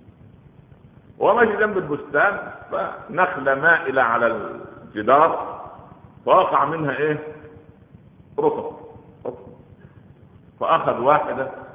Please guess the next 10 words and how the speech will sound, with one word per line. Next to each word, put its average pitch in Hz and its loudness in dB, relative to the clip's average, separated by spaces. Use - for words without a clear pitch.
من 107 -8
اللي 104 -4
وقع - 2
وأكلها. 98 -6
لكن 139 -4
الشاب - 0
الصالح 110 0
لم 117 -2
تحتمل 131 -2
بطنه 110 -8